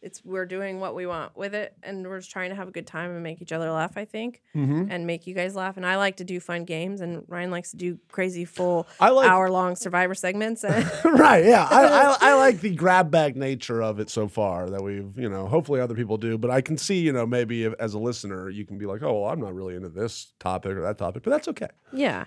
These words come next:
Speaker 2: You know, find the
Speaker 1: Um,
Speaker 2: ones you're into.
Speaker 1: somebody said, I th-, I thought this comment was really nice. They said, "The recent update with Ryan and Lindsay being the hosts has been fun. Different topics every week, rotating guests."
Speaker 2: Hell yeah,
Speaker 1: They
Speaker 2: fun. I
Speaker 1: enjoyed,
Speaker 2: love that
Speaker 1: uh, they
Speaker 2: adjective.
Speaker 1: enjoyed when Brett was here.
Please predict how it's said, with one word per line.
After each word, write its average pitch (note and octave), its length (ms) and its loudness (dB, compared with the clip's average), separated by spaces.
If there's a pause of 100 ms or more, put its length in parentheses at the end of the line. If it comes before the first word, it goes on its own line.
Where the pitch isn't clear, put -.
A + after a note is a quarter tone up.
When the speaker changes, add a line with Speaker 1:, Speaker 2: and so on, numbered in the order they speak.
Speaker 2:
You F#2 120 -2
know, E2+ 100 -4 (220)
find D3+ 120 0 (100)
the A3+ 40 4
Speaker 1:
Um, D#3+ 60 2
Speaker 2:
ones D3 160 -2
you're C3+ 120 -2
into. E2+ 300 -8 (160)
Speaker 1:
somebody D#4 440 2
said, C4 440 4
I B3 180 2
th-, B3+ 220 -2
I B3 40 -2
thought C4+ 180 -4
this C#4+ 140 -6
comment B3 220 0
was A#3 140 -2
really A3+ 240 0
nice. G#3 280 -2
They A3+ 100 -10
said, G3+ 240 -8
"The F#3+ 80 -10
recent G3+ 280 -8
update G#3+ 280 -8
with G3+ 140 -14
Ryan F3+ 240 -4
and F3+ 60 -8
Lindsay F#3 240 -8
being F3 220 -8
the E3 80 -6
hosts F#3 240 -6
has G#3 120 -12
been A3+ 200 -6
fun. A3 300 -8
Different G#3 300 -10
topics F#3 400 -10
every G3 220 -8
week, F#3+ 220 -10
rotating G3 420 -8
guests." F#3+ 460 -10
Speaker 2:
Hell F#2 180 -4
yeah, E2+ 200 -8
Speaker 1:
They G#3 160 -4
Speaker 2:
fun. G#2+ 40 0
I - 40 4
Speaker 1:
enjoyed, A3+ 340 4
Speaker 2:
love G#3 220 0
that G3+ 100 -4
Speaker 1:
uh, G#3+ 260 2
they A3 140 2
Speaker 2:
adjective. - 0 -
Speaker 1:
enjoyed A3 320 0
when G#3+ 300 0
Brett A#3+ 180 -2
was A3 160 -6
here. D#3 240 -8